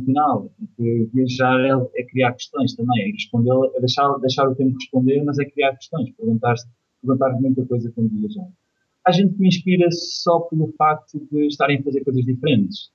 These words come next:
por pensarem mais do que de só existirem. Eu acho que o facto dessas pessoas terem uma, uma postura ativa, terem uma postura dinâmica de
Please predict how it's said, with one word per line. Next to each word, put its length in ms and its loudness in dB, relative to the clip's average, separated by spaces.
por 160 0
pensarem 600 4
mais 320 4
do 160 -6
que 340 -4
de 140 -6
só 220 0
existirem. 560 -2
Eu 120 2
acho 260 2
que 460 0
o 60 -16
facto 360 0
dessas 340 -6
pessoas 600 -2
terem 240 2
uma, 440 2
uma 140 0
postura 320 -4
ativa, 460 -2
terem 160 0
uma 100 2
postura 380 -2
dinâmica 600 0
de 140 -12